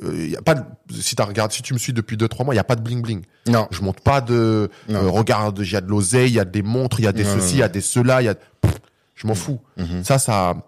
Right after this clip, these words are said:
Speaker 1: ça, ça va pas spécialement. Si, ça peut te motiver, mais comme je disais, ça va être quelque chose de,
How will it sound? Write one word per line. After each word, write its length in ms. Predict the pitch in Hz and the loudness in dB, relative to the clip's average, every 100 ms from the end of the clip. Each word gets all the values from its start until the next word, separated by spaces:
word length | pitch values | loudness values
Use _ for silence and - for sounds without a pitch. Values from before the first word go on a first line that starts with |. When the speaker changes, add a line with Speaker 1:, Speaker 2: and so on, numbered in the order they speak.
| - _ _ | -20 _ _
Speaker 1:
ça, 160 | - 135 | -2 0
ça 140 | 127 | 2
va 100 | 101 | 0
pas 180 | - 143 | 2 0
spécialement. 460 | 131 127 - 110 104 | 0 -2 -2 -2 -4
Si, 180 | - 170 | -4 -4
ça 160 | - - | -2 -2
peut 180 | - - | 0 -2
te 120 | 139 | 0
motiver, 480 | 135 - 131 165 165 - - | 0 0 0 0 0 -10 -8
mais 80 | |
comme 160 | 107 117 | -2 0
je 40 | |
disais, 160 | 113 139 | 2 2
ça 100 | 123 | 2
va 60 | 107 | 0
être 60 | - | 0
quelque 160 | 117 | 0
chose 180 | 123 104 | 2 2
de, 240 | 110 101 | 4 2